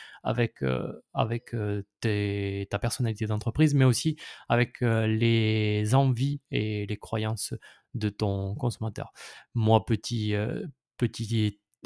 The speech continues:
euh, truc sur les têtes de gondole, je fais la, la corrélation avec les call to action. Les call to action, quand on les met, il faut qu'ils soient d'une couleur, euh, très contrastée par rapport au reste, et, euh, mais juste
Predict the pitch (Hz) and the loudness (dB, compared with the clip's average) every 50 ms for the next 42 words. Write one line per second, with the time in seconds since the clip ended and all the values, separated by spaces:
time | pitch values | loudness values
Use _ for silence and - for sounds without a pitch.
0 | - 160 139 123 107 104 - - 143 127 - - 110 104 107 - - 143 127 117 | -2 2 2 2 2 2 0 0 -2 0 2 4 4 4 4 6 6 6 8 8
1 | 135 127 139 131 135 139 156 151 127 127 117 - 123 117 113 110 107 107 104 107 | 8 10 10 10 10 10 8 8 8 4 4 4 2 2 4 4 4 4 4 2
2 | 113 139 147 151 143 123 110 - 135 110 117 123 117 117 - - 143 127 117 110 | 0 0 0 0 2 2 2 2 2 2 2 2 2 2 2 2 2 4 2 2
3 | 101 - - 107 107 101 - - 123 123 - 120 120 - - - 151 147 - - | 0 -2 -4 -4 -4 0 2 2 2 2 2 0 0 2 2 2 2 2 0 -4
4 | - - - - - - - - 165 165 - 180 175 - 165 147 127 - - - | -12 -18 -18 -18 -18 -4 0 0 4 6 6 6 6 6 6 4 4 4 4 2
5 | 147 160 156 - 131 113 110 104 101 101 101 110 120 120 110 - - 117 - - | 2 2 2 2 2 2 2 2 0 0 -2 -2 -4 -4 -6 -6 -6 -8 -8 -8
6 | - - - - 110 107 104 107 107 104 - - - 110 110 113 113 - - - | -10 -8 -6 -4 -6 -6 -6 -8 -10 -10 -10 -8 -6 -2 -2 -2 -2 -4 -8 -16
7 | _ - 117 110 104 104 104 104 104 104 104 104 101 104 107 110 117 131 131 - | _ -4 -2 -2 0 0 0 0 -2 -2 -2 -2 -2 -4 -4 -4 -6 -6 -8 -6
8 | - - - - 143 131 - - 143 131 - - 127 120 - - 135 127 - 107 | -4 0 4 4 4 4 4 2 2 2 2 2 0 2 2 0 0 2 2 2
9 | 107 101 - - 131 131 - _ - - - - - - - _ - 113 104 104 | 2 2 2 0 0 0 -2 _ -18 -20 -20 -20 -20 -20 -10 _ 0 2 2 2
10 | 101 95 101 101 98 98 98 123 147 139 - - - 165 156 - - - - - | 2 2 0 -2 -2 0 2 4 4 4 2 -2 -2 -4 -4 -4 -8 -18 -18 -20
11 | - _ - - 143 147 156 151 143 131 127 123 117 117 117 113 113 113 113 113 | -20 _ 2 6 8 8 10 10 10 10 10 10 8 8 6 6 6 4 4 4
12 | - - - 180 185 180 170 170 170 165 165 160 147 127 117 117 113 107 120 143 | 2 2 0 0 -2 -2 -2 -2 -2 -2 0 4 4 6 6 6 4 4 2 2
13 | 151 - - - | 0 2 4 2